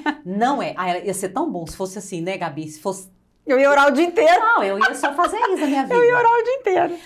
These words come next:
Speaker 2: Mas não é bem isso. É... eu costumo dizer assim, que quando você, é, prioriza isso, é como se você, eu,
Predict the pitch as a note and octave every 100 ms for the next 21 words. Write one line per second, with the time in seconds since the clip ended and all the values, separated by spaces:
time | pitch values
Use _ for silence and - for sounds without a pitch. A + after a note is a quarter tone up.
0 | F#4+ F#3 G3 G3+ G#3 G#3 G3+ G3+ G3 F#3
1 | G#3 G#3 A#3 B3 C#4 D4+ G#3 - - -
2 | _ _ _ _ _ - F3 F3+ F3 E3
3 | D#3+ D#3 C#3+ C#3 - _ _ _ _ -
4 | - - G#3 G#3 - A#3 G#3 F#3+ A3+ -
5 | F#3+ F3+ F#3 F#3+ F#3 A#3 C4+ B3 A#3 G#3
6 | F#3+ E3+ - _ _ _ _ _ _ E3
7 | E3+ D#3+ - _ _ _ - G#3 G3+ A3+
8 | C4+ G#3 E3 D#3+ G3+ F#3 - - _ _
9 | _ _ _ _ - G3 A#3+ A#3 A3+ G3
10 | G#3+ - G#3 G3+ F#3+ F3 E3 - - F3
11 | D#3+